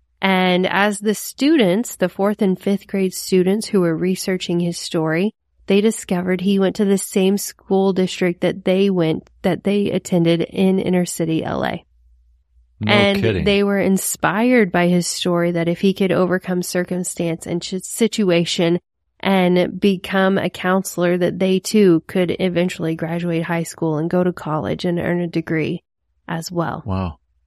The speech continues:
Speaker 1: I think that's just a wonderful story. And as these students would grow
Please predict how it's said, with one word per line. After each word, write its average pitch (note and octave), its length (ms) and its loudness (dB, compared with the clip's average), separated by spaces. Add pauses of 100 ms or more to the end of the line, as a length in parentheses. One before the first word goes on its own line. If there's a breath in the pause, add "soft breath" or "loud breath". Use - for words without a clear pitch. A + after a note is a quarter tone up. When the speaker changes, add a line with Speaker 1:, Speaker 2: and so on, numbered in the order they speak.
(340)
Speaker 1:
I F#3+ 160 -2
think F3+ 220 -2
that's F3 300 -4
just F#3 200 -2
a F3 60 2
wonderful F#3 460 2
story. D#3+ 400 -2
And F3+ 80 2
as F#3 160 0
these G#3+ 180 4
students A3 500 2
would F#3+ 220 0
grow G3 540 2